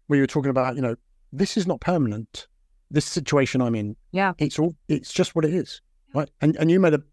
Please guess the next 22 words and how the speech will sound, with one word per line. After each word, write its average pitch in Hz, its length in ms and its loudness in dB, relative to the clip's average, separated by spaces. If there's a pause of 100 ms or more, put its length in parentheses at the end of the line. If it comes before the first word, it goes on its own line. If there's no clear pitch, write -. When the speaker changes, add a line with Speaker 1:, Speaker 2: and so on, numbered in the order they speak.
(120)
Speaker 1:
a 127 60 -2
point 143 240 0
on 143 100 2
it 202 140 -2
saying, 135 180 0
"Oh, 127 100 0
you 123 100 2
know, 123 80 0
if 113 120 -6
I'm 131 100 -2
late 139 220 4
for 127 160 0
a 120 60 2
recording 135 480 0
or 123 80 0
something, 131 380 -2
it's - 100 -8
disrespectful." 135 760 -2
And 127 120 2
so 139 160 -4
she 131 60 -6
said, 147 220 -6